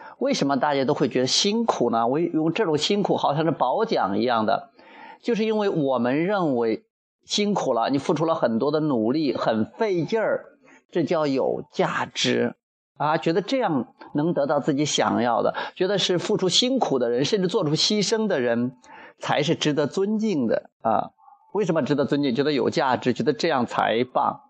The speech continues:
其实不是的，当我们认为很辛苦的时候，往往我们处于抗拒的状态。如果我们觉得是轻松的、很好玩的，这是才是允许。所以我想还是应该在这方面观念上有所转变，信念上有所调整。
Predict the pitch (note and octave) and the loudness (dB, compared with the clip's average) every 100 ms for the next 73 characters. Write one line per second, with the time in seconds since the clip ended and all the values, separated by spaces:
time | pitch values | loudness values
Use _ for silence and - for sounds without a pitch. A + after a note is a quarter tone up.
0 | - - - _ - C#3+ D3 A#2+ C3 C3 | -20 -20 -20 _ -2 0 0 0 0 2
1 | D3+ A#2 A2+ - - - G#3 G#3+ F#3 G3 | 0 0 -2 -4 -14 -6 -2 0 0 0
2 | G3+ F#3 E3+ C3+ C3 F3+ F3+ - - - | 0 0 0 -2 0 0 0 0 0 0
3 | C3+ A2+ C#3+ C#3+ G#2 A2+ C#3 D#3+ C3+ - | 0 0 0 0 0 0 0 0 0 0
4 | F#3 C#3 B2 C3+ A2 A#2+ A2+ G2+ G#2+ F#2 | 0 0 0 0 0 0 0 0 0 -2
5 | - - - - G#3 B3+ G3 D3+ D#3+ F3+ | -4 -18 -18 -8 -4 -2 0 0 0 0
6 | F3+ F#3 G#3+ G3+ G3+ G3+ D3 D#3 E3+ C3+ | 0 0 0 0 0 0 0 0 0 0
7 | G#2+ G#2+ A2 C3 D#3 B2+ - - A3 C#3+ | 0 0 0 0 0 0 -2 -2 -2 0
8 | B2+ B2+ C3 A2+ A#2 B2 - G#2+ - _ | -2 0 0 0 0 0 0 -2 -4 _
9 | - - - - F#3 E3 - - - D3 | -20 -20 -6 -2 0 0 -2 -8 -4 -2
10 | - A#2+ G#2+ B2+ - C3+ D3 C#3+ C#3 C#3 | 0 0 2 2 2 0 0 0 0 0
11 | C3 C3 B2 C3 A#2+ - - _ _ - | 0 0 0 2 0 -2 -8 _ _ -4
12 | E3 E3+ D#3 B2 A2+ G#2+ A#2 B2 B2 B2+ | 0 0 0 0 0 0 0 0 0 2
13 | G#2+ E2+ G2 G#2 - D#3+ C3+ B2 A2+ A2 | 0 0 0 -2 0 -2 0 0 0 0
14 | G2+ A2+ A#2+ - G#2 G#2+ A#2 A#2+ | 0 0 -2 0 0 0 0 -2